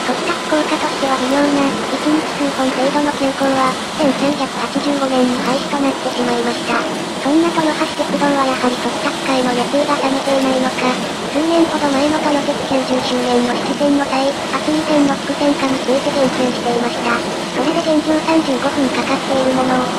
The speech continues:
三十分に縮めたい、と言っていました。しかし複線化には莫大なコストがかかります。その上交換待ちが少ない終電でさえ、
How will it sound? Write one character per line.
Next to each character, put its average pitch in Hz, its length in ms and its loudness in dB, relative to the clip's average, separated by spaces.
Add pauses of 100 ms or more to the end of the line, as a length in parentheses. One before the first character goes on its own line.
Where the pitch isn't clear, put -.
(140)
三 247 160 2
十 320 80 0 (160)
分 240 160 0
に 214 60 0 (100)
縮 214 160 -2
め 269 160 0
た 269 160 -2
い、 262 80 -2
と 247 320 -4
言 247 80 0
っ 277 100 -2
て 262 160 -2
い 247 60 0
ま 247 80 0
し - 160 -4
た。 247 160 0 (320)
し - 80 -6
か - 100 -2
し 330 80 -2 (140)
複 294 160 -2
線 302 160 4
化 294 100 -2
に 277 140 2
は 262 80 2
莫 254 240 -2
大 294 160 0
な 285 160 2
コ 269 80 -2
ス 262 100 -4
ト 285 80 -4
が 294 140 0
か 294 100 -4
か 254 140 0
り 254 100 0
ま 254 140 0
す。 - 320 -6 (180)
そ 226 80 -2
の 294 160 2
上 320 80 2
交 302 240 0
換 294 220 2
待 269 100 0
ち 277 80 0
が 285 160 0
少 277 160 -2
な 285 160 2
い - 80 2
終 269 160 0
電 277 160 2
で 269 160 0
さ 254 80 0
え、 254 160 2